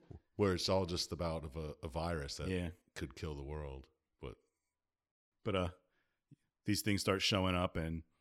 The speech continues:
Speaker 2: you lift Elena up, and she's trying to lower something down to save you, and it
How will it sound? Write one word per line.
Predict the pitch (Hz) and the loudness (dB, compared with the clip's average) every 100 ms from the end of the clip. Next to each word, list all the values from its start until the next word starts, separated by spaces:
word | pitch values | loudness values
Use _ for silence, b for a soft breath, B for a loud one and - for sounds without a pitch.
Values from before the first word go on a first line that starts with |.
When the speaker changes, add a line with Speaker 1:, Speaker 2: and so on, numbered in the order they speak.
| _ _ - | _ _ -6
Speaker 2:
you | 98 98 | 0 0
lift | 95 101 - - | 4 2 2 -6
Elena | 90 95 92 | 0 2 2
up, | 90 | 0
and | 85 | -2
she's | 92 | -2
trying | - 104 95 | -2 0 2
to | 87 | 2
lower | 87 92 92 85 | 4 4 4 2
something | - 87 85 82 | 0 -2 -2 -2
down | 87 87 82 | 0 0 -2
to | 80 | -6
save | - 92 87 | -2 -2 -2
you, | 87 87 | 0 0
and | 82 | -2
it | 80 | -4